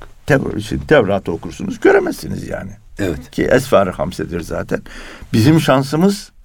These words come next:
Speaker 1: Efendimiz Aleyhisselatü Vesselam Hazretleri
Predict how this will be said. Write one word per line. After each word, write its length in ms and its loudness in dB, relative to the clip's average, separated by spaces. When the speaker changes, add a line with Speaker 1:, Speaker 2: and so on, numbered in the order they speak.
Speaker 1:
Efendimiz 460 0
Aleyhisselatü 720 2
Vesselam 480 -2
Hazretleri 720 -2